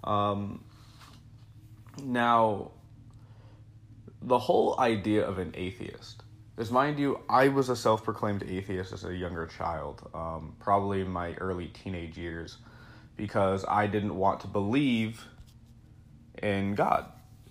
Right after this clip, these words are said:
And that was my fault, and that was something I had to take accountability for, which I now, you know, refute. And I, I enjoy conversations about atheism because I've seen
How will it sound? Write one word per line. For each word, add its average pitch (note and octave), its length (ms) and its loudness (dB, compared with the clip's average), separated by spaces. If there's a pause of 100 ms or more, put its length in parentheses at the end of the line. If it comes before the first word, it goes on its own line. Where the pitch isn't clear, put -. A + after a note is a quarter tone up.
And G2 400 -2
that G#2 240 8
was A2+ 160 -2
my F#2 180 2
fault, - 440 0
and F#2+ 280 -4
that F#2 160 -2
was F#2+ 140 -8
something G2 200 -6
I F2+ 140 0
had F#2+ 220 -4
to - 60 -12
take G2 140 -6
accountability F#2 540 -6
for, A2 240 -4
which A#2 180 -4
I F#2 120 -4
now, F#2 420 -8
you G2 80 -8
know, F#2 260 -8
refute. G#2 600 -2 (240)
And G2 120 -2
I, G2 220 -2 (720)
I C#3+ 160 2
enjoy C#3+ 380 4
conversations G2+ 680 -2
about F2+ 220 -2
atheism F#2 560 -6
because G2 580 -2 (580)
I've G#2+ 360 2
seen G#2 440 -4